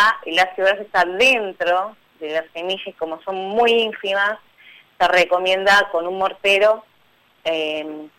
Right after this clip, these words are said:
pisarlas para luego proceder a, a la inclusión de los alimentos.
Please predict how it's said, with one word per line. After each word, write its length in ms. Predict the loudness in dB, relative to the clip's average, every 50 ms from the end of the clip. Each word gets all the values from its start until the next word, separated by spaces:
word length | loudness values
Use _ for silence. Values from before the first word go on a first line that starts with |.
| _ _ -8
pisarlas 560 | -8 -8 -2 2 2 4 4 6 4 4 4 2 -6 -4
para 240 | -2 0 2 2 2
luego 340 | 4 4 4 4 4 2 -2
proceder 540 | -4 -10 -10 -8 -6 -4 -2 -2 2 2
a, 240 | 2 2 2 0 -2 -6 -20 -20 -20 -20 -20 -16 -10
a 60 | -6
la 80 | -6 -4
inclusión 460 | -4 -4 -6 -6 -8 -6 -6 -4 -4
de 160 | -2 -2 -4
los 80 | -4 -6
alimentos. 560 | -8 -6 -4 -4 -4 -4 -4 -8 -12 -16